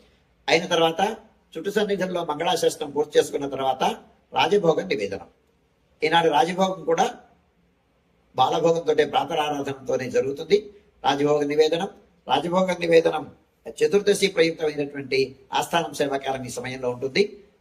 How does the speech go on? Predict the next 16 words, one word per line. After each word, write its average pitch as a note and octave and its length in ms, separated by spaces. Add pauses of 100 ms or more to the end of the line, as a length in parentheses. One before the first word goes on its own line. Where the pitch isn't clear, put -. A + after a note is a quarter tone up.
(140)
ఆ, A2+ 280 (1500)
జయంతి E3 560 (320)
సేవాకాలం C3+ 460 (560)
అయిన F3+ 180
తర్వాత F3 380 (960)
మహానివేదనం, F3 680
చుట్టు E3 120
సన్నిధుల్లో D#3+ 480
నివేదనం, E3 480
అయిన D#3 160
తర్వాత D3 300
మంగళ C#3+ 300
నీరాజనం, D#3+ 540
అయిన D3 160
తర్వాత E3 500 (360)
సుమారు F3 560